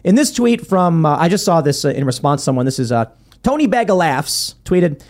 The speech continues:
"If you think Tucker Carlson is a liar, it's because you don't understand. Buildings have four sides. The Capitol is massive. One side was chaos. The other side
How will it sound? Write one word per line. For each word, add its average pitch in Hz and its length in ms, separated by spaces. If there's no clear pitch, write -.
"If 147 100
you 185 60
think 285 160
Tucker 294 200
Carlson 190 380
is 170 80
a 175 40
liar, 135 360
it's 131 160
because 156 320
you 147 80
don't 147 220
understand. 139 800
Buildings 165 440
have 143 200
four 139 340
sides. 120 560
The 117 60
Capitol 151 420
is 131 100
massive. 156 500
One 113 200
side 143 220
was 151 140
chaos. 160 480
The - 100
other 226 160
side 123 320